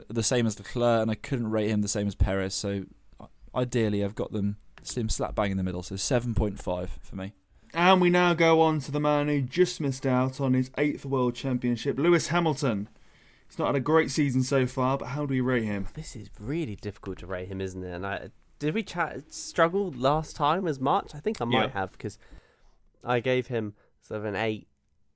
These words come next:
Speaker 3: mark, and I think I did that because he's Lewis Hamilton. And I sort of stand by that. It is Lewis Hamilton, and he's,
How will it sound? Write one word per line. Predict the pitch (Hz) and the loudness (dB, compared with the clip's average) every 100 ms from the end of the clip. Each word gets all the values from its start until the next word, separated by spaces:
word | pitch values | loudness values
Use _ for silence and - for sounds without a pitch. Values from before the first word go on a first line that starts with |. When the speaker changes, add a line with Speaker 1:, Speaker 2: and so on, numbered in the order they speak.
| - | -16
Speaker 3:
mark, | 113 98 90 95 - | -6 -4 -4 -6 -6
and | 98 | -4
I | 95 | -4
think | 101 120 - | -4 -6 -6
I | 101 | -10
did | - | -8
that | 95 87 | -8 -8
because | - 98 - _ _ _ _ _ | -8 -10 -12 _ _ _ _ _
he's | - 101 | -12 -6
Lewis | 95 117 | -4 -2
Hamilton. | 113 110 95 - _ _ - | -4 -6 -10 -12 _ _ -14
And | 160 208 | -10 -6
I | |
sort | 220 240 220 | -4 -6 -6
of | |
stand | - 226 226 220 | -6 -2 -2 2
by | 226 208 | 2 4
that. | 113 - - _ - | 2 -4 -10 _ -6
It | 240 | -2
is | 226 | 0
Lewis | 202 202 202 | 4 4 4
Hamilton, | 202 190 131 107 | 2 2 2 0
and | 120 143 | 0 2
he's, | 165 160 | 2 2